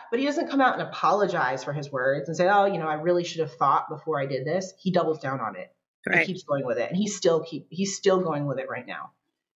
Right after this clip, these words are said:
Speaker 2: Yeah.
Speaker 1: It's ridiculous. It is absolutely ridiculous. We as females, we have a voice and we used it,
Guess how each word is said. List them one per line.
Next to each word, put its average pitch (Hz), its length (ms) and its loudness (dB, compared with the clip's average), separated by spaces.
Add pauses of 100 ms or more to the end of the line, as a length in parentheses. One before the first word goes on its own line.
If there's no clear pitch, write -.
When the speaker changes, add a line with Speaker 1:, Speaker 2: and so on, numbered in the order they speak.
(140)
Speaker 2:
Yeah. 190 60 8
Speaker 1:
It's 190 140 -2
ridiculous. 156 880 -4
It 180 120 4
is 185 100 2
absolutely 185 540 2
ridiculous. 151 640 -2 (300)
We 196 200 2
as 196 160 2
females, 175 480 0
we 175 120 0
have 156 220 0
a 170 60 2
voice 156 680 -2
and 160 140 2
we 156 60 0
used 170 420 0
it, 262 220 4